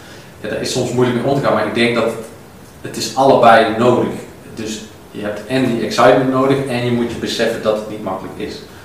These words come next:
Maar dat neemt niet weg dat je niet excited kunt zijn, zeg maar. Dus ik vind het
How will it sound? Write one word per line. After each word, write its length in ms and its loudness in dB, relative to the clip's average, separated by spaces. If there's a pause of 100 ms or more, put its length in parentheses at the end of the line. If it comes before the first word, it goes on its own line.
(140)
Maar 120 -8
dat 140 -4
neemt 280 -2
niet 240 0
weg 280 0
dat 120 -6
je 80 -8
niet 300 -2
excited 500 0
kunt 300 0
zijn, 320 -6
zeg 200 -14
maar. 120 -14
Dus 140 -8 (260)
ik 160 -12
vind 160 -6
het 120 -6